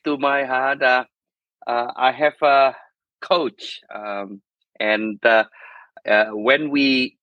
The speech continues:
tease your, this session, uh, in LinkedIn, uh, if you go to this LinkedIn, uh, there is, uh, a woman, uh, she's a professor as well, and she has a P H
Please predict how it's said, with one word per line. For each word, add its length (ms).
tease 420
your, 760
this 380
session, 500
uh, 200
in 140
LinkedIn, 600
uh, 160
if 140
you 120
go 160
to 240
this 200
LinkedIn, 560
uh, 280
there 220
is, 360
uh, 340
a 160
woman, 540
uh, 600
she's 220
a 40
professor 540
as 180
well, 240
and 280
she 100
has 160
a 60
P 220
H 160